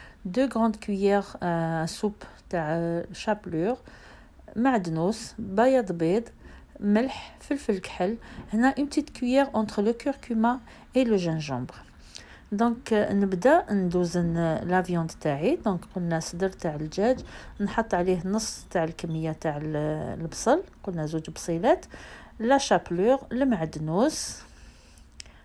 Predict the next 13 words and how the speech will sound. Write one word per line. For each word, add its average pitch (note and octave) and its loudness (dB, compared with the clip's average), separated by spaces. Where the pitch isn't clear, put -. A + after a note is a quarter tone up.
هكذا. F3+ -2
نزيد A3 2
لو A#3 4
كوركوما G3+ 0
مع E3+ 0
لو E3+ 0
جينجومبر، D#3+ -2
شويه B3+ 2
فلفل D#3 -6
كحل C#4+ -2
اي B3+ 2
شويه G3 0
ملح، - -8